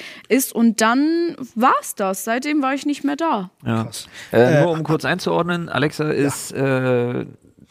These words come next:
Speaker 2: Twitch-Streamerin, äh, ja, Influencerin.
Speaker 1: Onlyfans-Girl? Nein, Spaß.
Speaker 2: <laughs> Ich wollte grad sagen,
Speaker 1: Noch
Speaker 2: hab ich,
Speaker 1: nicht, noch
Speaker 2: hab ich
Speaker 1: nicht.
Speaker 2: irgendwelche Infos
Speaker 3: Gibt's
Speaker 2: nicht?
Speaker 3: Pläne?
Speaker 1: Nee, nee. Nein.
Speaker 3: Eben.
Speaker 2: Da gibt's übrigens auf R T L Plus so eine krasse OnlyFans-Doku, die sich meine Frau gerade reinzimmert irgendwie am Stück.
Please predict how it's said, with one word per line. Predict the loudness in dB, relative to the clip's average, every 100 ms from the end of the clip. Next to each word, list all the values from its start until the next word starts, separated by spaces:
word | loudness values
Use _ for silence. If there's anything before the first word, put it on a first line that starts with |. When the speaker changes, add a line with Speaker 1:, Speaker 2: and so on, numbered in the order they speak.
| -20 -20 -20
Speaker 2:
Twitch-Streamerin, | -4 -4 -2 -6 -6 -4 -2 0 0 -2 -2 -4 -6 -6 -6
äh, | -4 -2 -2 -4 -4
ja, | -2 0
Influencerin. | -2 0 4 4 4 4
Speaker 1:
Onlyfans-Girl? | 2 2 -2 -2 -2 -2
Nein, | -6
Spaß. | 0 4 4 2 2
Speaker 2:
<laughs> | 6 6 4 -6 -8 -8 -4
Ich |
wollte | -4 -4
grad | -8 -6
sagen, | -6 4
Speaker 1:
Noch | 6
Speaker 2:
hab | 6
ich, |
Speaker 1:
nicht, | 4 2 0
noch | 2
Speaker 2:
hab | 4
ich | 4
Speaker 1:
nicht. | 2
Speaker 2:
irgendwelche | 2 2 4 2
Infos | 0 0 0 0
Speaker 3:
Gibt's | 0
Speaker 2:
nicht? | 2
Speaker 3:
Pläne? | 4 6 4
Speaker 1:
Nee, | 0 -6
nee. | -8
Nein. | -4 0 0 -2 -6 -8
Speaker 3:
Eben. | -12 -12 -20 -20 -20 _ -12
Speaker 2:
Da | -6
gibt's | -6 -6
übrigens | -4 0 0 -2 -4
auf | -4
R | -4 -2
T | 0
L | 0
Plus | 0 0 0 0
so |
eine | -4 -4
krasse | -6 -6 -6 -4
OnlyFans-Doku, | -2 -4 -4 -6 -6 -4 -4 -2 -2
die | -2
sich | -4 -4
meine | -4
Frau | -4 -4 -4
gerade | -2 -2 -2
reinzimmert | -2 -4 -6 -6 -4
irgendwie | -6 -4 -4
am | -6
Stück. | -2 -2